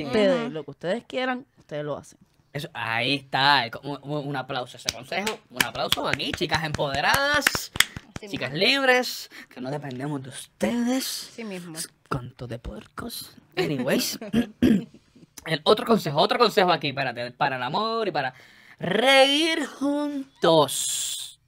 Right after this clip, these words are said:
Speaker 2: Bueno, eso sí es bueno.
Speaker 3: ¿Te sirve por qué? ¿Por qué esa
Speaker 1: Pero
Speaker 3: risa?
Speaker 1: ven acá, eh, si reír juntos
Speaker 3: Ajá.
Speaker 1: es reírnos de algo en común o reírme de la persona. <laughs> Porque si es
Speaker 3: Bueno,
Speaker 1: reírme
Speaker 3: bueno,
Speaker 1: de la
Speaker 3: incluye,
Speaker 1: persona, eso es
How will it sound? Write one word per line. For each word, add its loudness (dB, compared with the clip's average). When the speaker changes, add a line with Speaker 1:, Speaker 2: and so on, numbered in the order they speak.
Speaker 2:
Bueno, -8
eso -18
sí -20
es -8
bueno. -20
Speaker 3:
¿Te -4
sirve -2
por -2
qué? -2
¿Por -8
qué 0
esa -2
Speaker 1:
Pero 4
Speaker 3:
risa? 6
Speaker 1:
ven 0
acá, -2
eh, 6
si -4
reír 4
juntos 0
Speaker 3:
Ajá. 6
Speaker 1:
es 4
reírnos 2
de 4
algo 4
en 2
común 2
o 10
reírme 6
de 6
la 8
persona. 0
<laughs> 2
Porque 6
si -2
es 8
Speaker 3:
Bueno, 0
Speaker 1:
reírme 4
Speaker 3:
bueno, 6
Speaker 1:
de 6
la 4
Speaker 3:
incluye, 0
Speaker 1:
persona, 4
eso -2
es -2